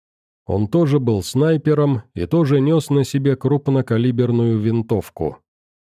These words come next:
Договорились, что он будет стрелять в объект, а я в учёного. Хель, чьё присутствие особо и не требовалось, следовало за мной тенью.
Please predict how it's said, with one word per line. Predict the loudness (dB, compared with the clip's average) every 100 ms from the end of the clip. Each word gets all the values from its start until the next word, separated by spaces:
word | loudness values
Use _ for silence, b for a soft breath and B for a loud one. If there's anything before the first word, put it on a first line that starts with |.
| -12
Договорились, | -6 -2 0 0 2 2 0 -2
что | -6 -4 -2
он | 0 0 2
будет | 0 0 0
стрелять | -4 -6 -2 2 0 0
в | 0
объект, | 0 0 0 0 -6 -20 _
а | -2
я | 0 2
в | 2
учёного. | 0 0 -2 0 0 -2 -4 -10 _ _ _ _ _ _ -8
Хель, | -2 0 0 -2 -8
чьё | -8 -2 -2
присутствие | 0 -2 0 -2 -4 -2 -2
особо | 0 -2 -2 -2 2 2
и |
не | 2 0
требовалось, | 0 0 0 -2 -2 -4 -8 _
следовало | -12 -4 0 0 0 0 0
за | 0 0
мной | 2 0 0
тенью. | -2 -2 -2 -4 -4